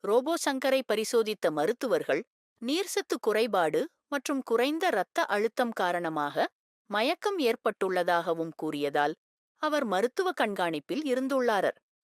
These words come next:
இந்நிலையில், நடிகர் ரோபோ சங்கர் சற்று முன் சிகிச்சை பலனின்றி உயிரிழந்தார்.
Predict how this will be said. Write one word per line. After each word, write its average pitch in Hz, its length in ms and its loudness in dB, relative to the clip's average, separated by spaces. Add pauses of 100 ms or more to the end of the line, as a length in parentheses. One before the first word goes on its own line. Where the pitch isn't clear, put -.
(260)
இந்நிலையில், 208 640 -2 (300)
நடிகர் 277 480 0
ரோபோ 196 320 2 (100)
சங்கர் 170 380 -2 (300)
சற்று - 400 -4
முன் 339 160 -4
சிகிச்சை 330 560 -4
பலனின்றி 180 680 -2
உயிரிழந்தார். 208 760 0